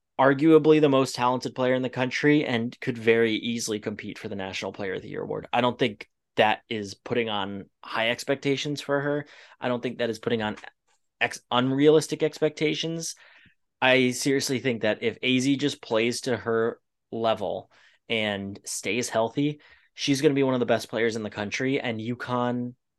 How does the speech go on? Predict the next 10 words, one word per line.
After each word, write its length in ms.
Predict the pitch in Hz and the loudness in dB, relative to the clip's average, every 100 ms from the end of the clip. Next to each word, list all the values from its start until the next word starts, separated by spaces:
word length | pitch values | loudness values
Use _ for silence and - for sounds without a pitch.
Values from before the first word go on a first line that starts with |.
| _ _ _ _ _ _ _ _ _ - | _ _ _ _ _ _ _ _ _ -4
I 20 | |
mean, 160 | 147 - | -2 0
obviously 380 | 139 135 - 123 | 0 0 -2 -2
they'll 140 | 107 | 0
miss 220 | 104 113 | 0 -2
Paige, 460 | - 101 95 98 - - - _ - | -4 -8 -8 -10 -12 -18 -20 _ 0
but 200 | - - - | 0 2 0
it 220 | 143 - | 0 0
won't 440 | 117 139 147 139 - | -2 0 0 -6 -4
be 480 | 147 135 117 - | -2 0 -4 -6